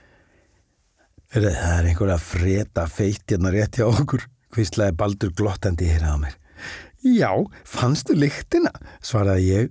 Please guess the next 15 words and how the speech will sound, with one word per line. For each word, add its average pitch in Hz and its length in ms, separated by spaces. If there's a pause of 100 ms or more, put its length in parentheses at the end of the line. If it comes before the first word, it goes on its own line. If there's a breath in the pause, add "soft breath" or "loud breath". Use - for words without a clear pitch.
og - 120
sýndi 123 340
þar 123 160
með 117 220
betri 156 400
leiklistarhæfileika 104 1080
en 95 140
þessi 98 180
Ingibjörg. 123 800 (1400 loud breath)
Hún 127 100
var 127 160
ekki 120 220
í 117 80
næsta 95 320
atriði, 82 320